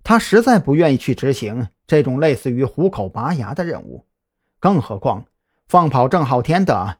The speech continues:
又不是他的人。“别跟我说这些，我不管你手底下还有没有人，也不管你用什么方法，我只在乎结果。”云雀的声音更加冰冷了几分，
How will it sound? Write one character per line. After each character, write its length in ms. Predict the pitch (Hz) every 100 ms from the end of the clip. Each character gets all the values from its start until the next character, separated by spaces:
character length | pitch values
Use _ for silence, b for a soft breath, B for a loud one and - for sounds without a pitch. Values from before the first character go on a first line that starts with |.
| _
又 160 | 139 120
不 220 | 113 143
是 120 | 123
他 280 | - 160 185
的 100 | 139
人。 240 | - - _ _ _ _ _ _ _ _ _ _ _ _
“别 160 | - 269
跟 140 | 285
我 80 | 180
说 100 | 185
这 140 | 185
些， 300 | 147 135 110 - _ _ _
我 120 | - 226
不 140 | 262
管 160 | 196 175
你 80 |
手 160 | 165 160
底 100 | 139
下 300 | 165 131 104
还 160 | - 180
有 160 | 180
没 100 | 107
有 120 | 156 110
人， 220 | 107 120 _ _ _ _ -
也 100 | 127
不 120 | 110 185
管 400 | 123 107 123 - -
你 120 | 131
用 160 | 202
什 160 | 110 117
么 80 | 214
方 180 | 143 123
法， 280 | - 85 _ _ _ _ _
我 140 | 233 285
只 180 | 147
在 120 | 120 220
乎 120 | 135
结 180 | 143 208
果。” 260 | 104 - _ _ _ _ _ _ _ _ _ _ _ _ _ _ _
云 220 | 135 202
雀 140 | 220
的 140 | 226 131
声 240 | 151 143
音 320 | 151 151 151 110 _
更 240 | 202 175
加 220 | 110 113
冰 300 | 110 165 185
冷 160 | 120 -
了 80 | 123
几 180 | -
分， 240 | - -